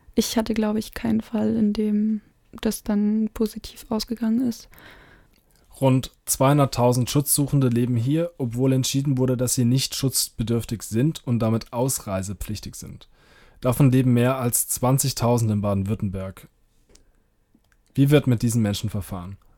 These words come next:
Speaker 1: Ich hatte einen Fall in der Beratung, da kam ein junger Mann und er hat mir genau, also genau das war es bei ihm eingetreten, dass,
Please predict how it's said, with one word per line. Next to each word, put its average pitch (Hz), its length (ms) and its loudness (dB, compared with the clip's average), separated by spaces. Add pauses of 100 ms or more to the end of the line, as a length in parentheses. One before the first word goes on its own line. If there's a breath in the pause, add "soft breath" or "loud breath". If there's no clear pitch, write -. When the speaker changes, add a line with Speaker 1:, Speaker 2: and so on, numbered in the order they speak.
(880)
Speaker 1:
Ich - 140 -2
hatte 247 140 0
einen 226 140 2
Fall 269 300 4
in 226 140 4
der 208 240 -2
Beratung, 240 600 0
da 220 200 -2
kam 226 360 -2
ein 208 200 0
junger 202 200 0
Mann 214 280 2
und 208 260 0
er 202 200 -4
hat 208 80 -6 (320)
mir 208 320 2
genau, 196 380 -4 (480)
also 208 180 -8 (220)
genau 214 240 -2
das - 280 -8
war 208 220 -6
es 226 160 -6
bei 214 140 -8
ihm 220 220 -4
eingetreten, 220 680 -4
dass, - 240 -12